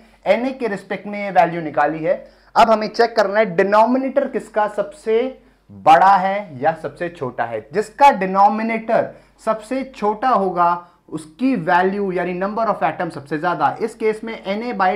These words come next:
ट्वेंटी फ़ोर, यहाँ पे एनए by सिक्सटीन, यहाँ पे देखोगे तो एनए by सेवन, सेवन की वैल्यू सबसे छोटी है। तो आंसर क्या हो जाएगा? Na by seven, अगर सबसे छोटा है तो ये वैल्यू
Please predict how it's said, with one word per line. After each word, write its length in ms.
ट्वेंटी 300
फ़ोर, 380
यहाँ 320
पे 240
एनए 260
by 220
सिक्सटीन, 680
यहाँ 360
पे 100
देखोगे 340
तो 140
एनए 380
by 220
सेवन, 640
सेवन 340
की 100
वैल्यू 320
सबसे 360
छोटी 400
है। 420
तो 140
आंसर 380
क्या 180
हो 100
जाएगा? 340
Na 320
by 380
seven, 460
अगर 260
सबसे 340
छोटा 320
है 140
तो 120
ये 260
वैल्यू 380